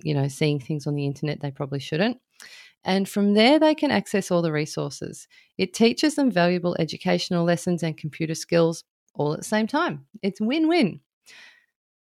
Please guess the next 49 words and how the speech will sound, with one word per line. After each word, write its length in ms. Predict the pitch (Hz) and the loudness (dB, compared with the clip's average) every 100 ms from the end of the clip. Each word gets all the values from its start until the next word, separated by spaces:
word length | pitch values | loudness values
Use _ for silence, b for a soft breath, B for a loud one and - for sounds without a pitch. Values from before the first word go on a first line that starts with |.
| _ _ _ - | _ _ _ -10
So 260 | - 202 | 0 2
this 220 | 214 311 | 4 0
simple 400 | - 311 294 302 - | 0 -2 0 0 0
act 300 | - 208 - | 0 0 0
of 80 | 208 | 0
generosity 760 | - 196 190 165 - 160 156 | 4 4 6 4 2 0 2
of 180 | 156 143 | 2 2
buying 380 | 156 151 151 151 | 4 4 2 -2
fifteen 580 | - - 202 - 190 190 | -2 0 0 2 2 2
tablets 480 | 165 156 147 156 | 2 2 2 -2
for 120 | - 165 | -2 -2
the 80 | |
kids 340 | 160 - 147 - | -2 -2 -2 -2
could 220 | - - | 0 4
make 200 | 180 175 | 4 2
such 380 | - 190 185 - | 2 4 4 4
a 80 | 247 | 0
huge 540 | - - 202 190 - | 0 2 4 2 -2
impact 440 | - 165 160 156 - | -2 -2 -2 -4 0
in 80 | 170 | 0
the 120 | 170 | 2
lives 340 | 160 147 143 | 4 4 2
of 100 | 151 | -4
a 20 | |
whole 580 | 156 - - 180 170 170 | -6 -8 2 6 6 6
community. 680 | 160 170 160 151 143 139 - B B B | 0 -4 0 0 0 -4 -6 B B B
So 160 | B 180 | B 0
if 100 | 180 | 2
you'd 140 | 196 | 2
like 220 | 185 185 202 | 4 4 4
to 100 | 254 | 4
help, 340 | 208 180 - B B | 4 4 -2 B B
we've 160 | - 185 | -2 -2
set 220 | - 175 | 2 4
up 140 | 185 - | 4 2
the 80 | |
crowdfunding 600 | 247 247 208 - 196 185 | 2 8 8 8 4 4
page 300 | 175 180 175 | 4 4 4
and 100 | 175 | 4
there's 200 | 175 165 | 2 2
a 40 | 170 | 0
link 320 | 170 190 214 | 0 0 0
in 100 | 262 | -2
the 60 | 262 | -2
show 280 | - 180 | -2 -2
notes 260 | 170 165 165 | 0 0 -2
of 140 | 160 | -6
this 180 | - 156 - | -6 -8 -6
episode. 580 | 160 160 - 180 247 | -6 -6 0 2 2